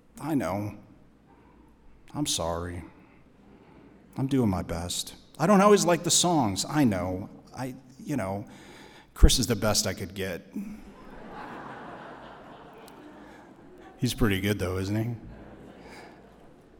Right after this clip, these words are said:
Um, well, sometimes I don't, somebody sits in my seat. I mean, it's amazing the little things that set us off.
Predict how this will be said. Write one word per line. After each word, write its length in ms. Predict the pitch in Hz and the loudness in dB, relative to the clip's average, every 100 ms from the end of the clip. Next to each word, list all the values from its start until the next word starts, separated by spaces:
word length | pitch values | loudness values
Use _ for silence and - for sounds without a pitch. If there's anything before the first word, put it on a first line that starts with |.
| - - - - - - _ _ _ _ - - | -20 -20 -20 -20 -20 -20 _ _ _ _ -20 -2
Um, 500 | 117 107 104 98 101 - - - - - - - _ _ _ - | 4 6 6 4 -2 -10 -18 -20 -20 -20 -20 -20 _ _ _ 6
well, 80 | |
sometimes 440 | 143 190 196 170 160 | 8 10 10 10 10
I 60 | |
don't, 180 | 151 143 | 10 8
somebody 360 | - 185 196 185 | 8 8 8 8
sits 360 | - 160 156 | 8 8 8
in 100 | 151 | 8
my 160 | 151 147 | 8 8
seat. 460 | 139 - 202 131 - | 8 6 4 2 4
I 80 | 151 | 8
mean, 140 | 226 | 10
it's 160 | 220 190 | 10 10
amazing 420 | 180 262 - 147 | 10 10 10 10
the 80 | 139 | 10
little 220 | 160 175 | 8 6
things 260 | - 165 | 8 6
that 140 | 147 139 | 6 6
set 200 | - 147 | 4 4
us 200 | 143 185 | 4 2
off. 400 | 240 220 - | 0 -4 -6